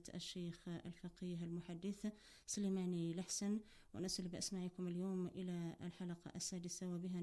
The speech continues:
نتحدث عن عبد الرحمن ابن عوف وكذلك سعد ابن أبي وقاص. الشيخ الفاضل، السلام عليكم ورحمة الله تعالى وبركاته.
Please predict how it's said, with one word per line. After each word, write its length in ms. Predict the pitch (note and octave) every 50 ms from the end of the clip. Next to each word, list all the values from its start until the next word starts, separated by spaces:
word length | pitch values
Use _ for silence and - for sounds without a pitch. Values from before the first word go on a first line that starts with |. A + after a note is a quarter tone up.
| F3 - -
نتحدث 520 | F3+ - - - - B3 G#3+ A3 A3 -
عن 260 | G3 F#3+ G#3 G3+ G3
عبد 280 | F#3+ F3+ G3+ G#3 G3 G3
الرحمن 380 | F#3 F#3 D#3+ - F#3+ G3 G3 G3 - G3+
ابن 220 | F#3+ F#3+ F#3 F3
عوف 360 | D#3 E3+ F#3 G#3+ G#3 - - B3+ B3 - -
وكذلك 520 | F3+ - G3 G3 G#3 G3+ G3 F#3+ - G3
سعد 440 | F3+ - - F#3 F#3 F#3 F3+ F#3 F3+ - -
ابن 280 | F#3 F#3 F#3 F3+ F3+ -
أبي 320 | F3+ F3+ F3+ F3+ F3 F3 E3+
وقاص. 500 | E3+ G3 - - - E3 E3 D#3 - -
الشيخ 360 | - G3 - - F#3+ - -
الفاضل، 340 | F3+ - - G#3 G3+ F#3+ G3
السلام 440 | - - - F#3+ F#3+ F#3+ F#3+ F#3 F3+
عليكم 420 | F3 F3 F#3 F#3+ F#3+ - G3 F#3
ورحمة 280 | F3+ F3 - F#3 F3 - -
الله 220 | F3 F3 E3+ E3+
تعالى 460 | E3+ E3+ E3+ E3 F3 E3+ E3+ E3+ E3 - -
وبركاته. 600 | G3+ F#3 E3+ D#3+ D3+ - - - - - -